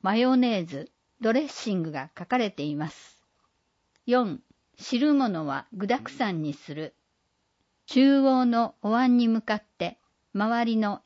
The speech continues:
ネギ、人参、大根、豆腐、じゃがいもなどから赤の矢印が書かれています。五、漬物や加工食品の食べ方に注意。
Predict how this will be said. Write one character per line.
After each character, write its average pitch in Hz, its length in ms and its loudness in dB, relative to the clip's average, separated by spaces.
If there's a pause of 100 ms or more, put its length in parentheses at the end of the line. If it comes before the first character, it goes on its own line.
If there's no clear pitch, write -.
ネ 240 220 2
ギ、 175 280 -8
人 226 300 2
参、 208 420 -4
大 220 240 -2
根、 208 440 -6 (100)
豆 233 240 -2
腐、 208 340 -10
じ 208 120 -6
ゃ 214 80 -2
が 254 160 0
い 262 60 2
も 247 160 2
な 247 140 0
ど 208 100 -6
か 151 160 -6
ら 143 180 -6 (640)
赤 240 300 -4
の 160 160 -4
矢 165 160 -6
印 220 440 -6
が 127 240 -8
書 190 80 -12
か 247 140 -4
れ 214 120 -4
て - 140 -10
い 147 120 -4
ま 151 140 -6
す。 - 160 -20 (920)
五、 226 320 -2 (360)
漬 - 280 0
物 269 280 4
や 233 320 -2
加 208 140 -6
工 285 240 0
食 285 280 -6
品 180 260 -6
の 147 100 -6
食 202 180 -8
べ 247 100 -2
方 247 280 -4
に 156 160 -6
注 196 320 -6
意。 131 200 -10